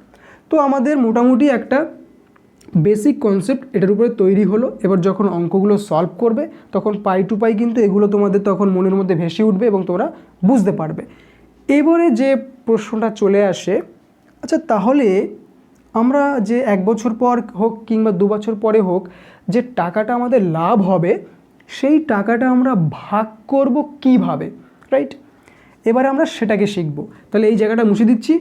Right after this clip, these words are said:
তোমরা কিন্তু চাইলে টুকে নাও, না হলে কিন্তু স্ক্রিনশট নিয়ে নাও। Very, very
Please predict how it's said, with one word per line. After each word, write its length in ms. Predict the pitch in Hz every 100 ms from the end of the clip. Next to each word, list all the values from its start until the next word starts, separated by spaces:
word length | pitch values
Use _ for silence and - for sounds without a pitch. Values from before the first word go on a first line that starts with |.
| - - _ -
তোমরা 180 | 196 202
কিন্তু 160 | 208
চাইলে 400 | 202 196 190 196
টুকে 300 | 180 208 220
নাও, 180 | 254 302
না 120 | 226
হলে 160 | 190 196
কিন্তু 260 | 202 233
স্ক্রিনশট 420 | 240 - 202 208 202
নিয়ে 160 | 220
নাও। 200 | 156 131 - - -
Very, 180 | 175 196
very 120 | 220